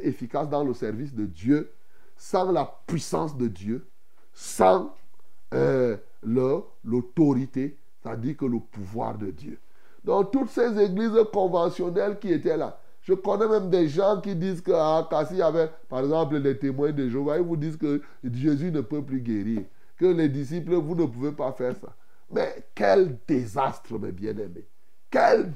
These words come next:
désastre. Ah, comment vous pouvez penser que là, Dieu soit incapable de guérir un malade ? Ici, ce qui est même encore plus important,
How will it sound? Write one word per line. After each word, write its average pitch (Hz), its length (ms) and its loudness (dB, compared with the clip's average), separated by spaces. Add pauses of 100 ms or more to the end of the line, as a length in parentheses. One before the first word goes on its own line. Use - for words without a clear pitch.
(120)
désastre. 143 880 4 (760)
Ah, - 460 2 (600)
comment 220 360 4
vous 208 60 6
pouvez 175 300 8
penser 175 520 2
que 170 120 -2
là, 143 200 2 (300)
Dieu 151 460 2
soit - 360 -4
incapable 123 1080 -2
de 110 120 -2
guérir 120 520 -2 (100)
un 120 120 -4
malade ? 95 380 -8 (640)
Ici, 226 500 6
ce 226 120 2
qui 208 180 8
est 226 100 10
même 214 140 8
encore 190 400 6
plus 175 240 4
important, 147 600 8